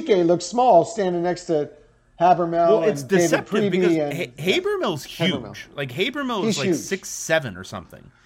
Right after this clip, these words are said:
Speaker 1: He's
Speaker 2: Um,
Speaker 1: a good six six to, yeah. And then Churich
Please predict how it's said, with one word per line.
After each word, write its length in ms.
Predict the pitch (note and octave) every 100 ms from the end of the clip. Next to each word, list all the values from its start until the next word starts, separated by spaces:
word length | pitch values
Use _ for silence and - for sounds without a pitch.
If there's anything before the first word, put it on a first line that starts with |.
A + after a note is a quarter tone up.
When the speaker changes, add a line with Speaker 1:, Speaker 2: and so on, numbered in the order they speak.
| _ _ _ _
Speaker 1:
He's 240 | G#3+ B3
Speaker 2:
Um, 60 | C#4+
Speaker 1:
a 60 |
good 460 | G3+ C#3+ G3 G3+ D#3+
six 500 | - - - F3+ -
six 560 | - - C3+ - - - _
to, 160 | C#3 B2 -
yeah. 260 | C#3+ A#2+ - _ _ -
And 180 | F3+ F3+
then 240 | F3+ E3+
Churich 720 | - A#3+ D#4 F3+ D3 - -